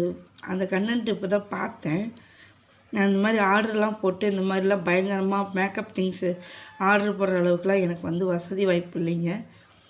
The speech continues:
"நீங்க ஏன் கேட்குறீங்க? நெஞ்சு நெஞ்சா அடைச்சிக்கிட்டீங்க" அப்படின்னு சொல்லி கேட்டீங்க. நெஞ்சு நெஞ்சா அடைச்சிட்டு இருந்தனால தாங்க காயம் ஆனது. ஒரு வாரமா வேலைக்கு போகல. எனக்கு வந்து ரொம்ப உடம்பு சரியில்லாம தான் இருக்கு.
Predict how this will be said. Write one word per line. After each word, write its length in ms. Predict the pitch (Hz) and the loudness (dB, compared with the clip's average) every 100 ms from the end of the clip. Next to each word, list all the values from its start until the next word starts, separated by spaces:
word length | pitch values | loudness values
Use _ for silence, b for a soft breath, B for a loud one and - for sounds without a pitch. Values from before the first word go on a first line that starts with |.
| B B B B | B B B B
"நீங்க 200 | 214 220 | -2 2
ஏன் 200 | 214 240 | 2 2
கேட்குறீங்க? 460 | 226 202 196 202 196 | 0 0 0 0 0
நெஞ்சு 240 | 185 196 | 0 0
நெஞ்சா 320 | 196 196 214 | 0 0 0
அடைச்சிக்கிட்டீங்க" 720 | 190 170 180 196 185 175 175 175 | 0 -2 -4 -4 -4 -2 -2 -2
அப்படின்னு 260 | 170 165 | -2 -4
சொல்லி 200 | 185 175 | -2 -4
கேட்டீங்க. 540 | 175 175 170 160 175 226 B B B B B B | -4 -6 -4 -4 -4 -8 B B B B B B
நெஞ்சு 240 | 175 180 196 | 0 0 0
நெஞ்சா 300 | 196 226 208 | 0 2 2
அடைச்சிட்டு 400 | 190 190 226 208 | 2 0 -4 -2
இருந்தனால 400 | 190 175 175 165 | -2 -2 -2 -2
தாங்க 340 | 180 196 277 311 - _ _ | -4 -4 -6 -10 -18 _ _
காயம் 400 | 214 175 185 180 | -4 -2 0 0
ஆனது. 580 | 175 180 175 180 262 - _ _ _ B B B B | -2 -2 -4 -4 -6 -10 _ _ _ B B B B
ஒரு 180 | 196 190 | 2 4
வாரமா 360 | 185 185 190 196 | 4 2 0 0
வேலைக்கு 420 | 180 185 190 - | 0 0 -2 -6
போகல. 340 | 180 180 170 170 233 - _ _ b b b b - | -2 -2 0 -2 -4 -8 _ _ b b b b -6
எனக்கு 220 | 190 185 | -2 0
வந்து 200 | 202 202 | 2 0
ரொம்ப 240 | 196 208 | 0 0
உடம்பு 320 | 208 196 208 208 | 0 0 -4 -4
சரியில்லாம 320 | 208 196 175 | -2 -2 -2
தான் 100 | 180 | -2
இருக்கு. 720 | 180 170 180 - 190 262 - | 0 -2 -4 -4 -6 -6 -14